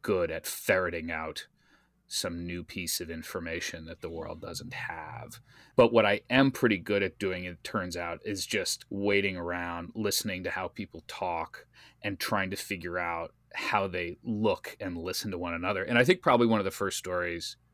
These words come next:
was a, a minor <laughs> piece in the history of American journalism. It was, like, a, you know, story on probably A fourteen of the Metro section, but it was about the homeless community in Chicago. And it's the kind of story that young people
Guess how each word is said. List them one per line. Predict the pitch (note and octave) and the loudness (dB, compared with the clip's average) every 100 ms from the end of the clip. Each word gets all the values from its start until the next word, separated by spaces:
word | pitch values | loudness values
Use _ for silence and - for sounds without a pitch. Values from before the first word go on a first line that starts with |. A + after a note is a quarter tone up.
| _ - | _ -4
was | A#2 A2 G2+ | 6 8 8
a, | G2+ - | 4 2
a | A#2+ | 4
minor | A2+ A2+ B2+ A#2+ G#2+ | 6 8 8 8 6
<laughs> | - - | 2 0
piece | - B2 A#2+ - - | 2 4 4 2 2
in | A#2+ A#2 | 2 4
the | C#3+ | 6
history | D#3 D3 - | 6 6 4
of | C3+ G#2+ | 2 4
American | A2 A2 G#2+ G#2 | 6 6 4 0
journalism. | G#2+ G#2+ G#2+ G2 F#2+ | 2 4 2 -2 -4
It | |
was, | F#2+ | 0
like, | G#2+ | 2
a, | G#2 F#2+ - - - | 4 2 -4 -16 0
you | A#2+ | 6
know, | G#2 | 6
story | - - A#2+ A2+ | 6 8 10 10
on | G#2 G2+ G#2 - | 8 4 0 4
probably | G#2+ G2+ G2 G2+ | 4 4 0 2
A | A2 G#2+ | 2 2
fourteen | - G#2+ - A#2+ G#2+ F#2+ | 2 0 0 0 0 -2
of | |
the | F2+ | -4
Metro | F#2+ G2 G#2 | -4 -4 -4
section, | G2 G2 F#2 - G2 - | -4 -4 -6 -10 -8 0
but | A2+ | 4
it | |
was | A2+ | 4
about | G#2+ A2 G#2+ - | 6 4 4 2
the | G#2 | 2
homeless | G#2 B2 B2+ G#2 | 4 6 6 4
community | - G2+ G2 F2+ | 0 -4 -2 -2
in | F2+ | -4
Chicago. | - - G2 F#2+ F2+ E2+ - - - - | -8 -6 -2 0 0 -4 -8 -16 -16 2
And | B2 | 6
it's | A#2+ - | 6 4
the | |
kind | - - A#2 A2+ | 2 6 8 8
of | - | 4
story | - G#2 G2+ F#2 | 4 6 8 6
that | F2 F2 E2+ - - - - - - - - | 2 0 -2 -6 -16 -20 -20 -20 -20 -14 0
young | G#2 G2 F#2 | 2 2 -2
people | G2 - F#2 E2+ | -6 -4 -4 -4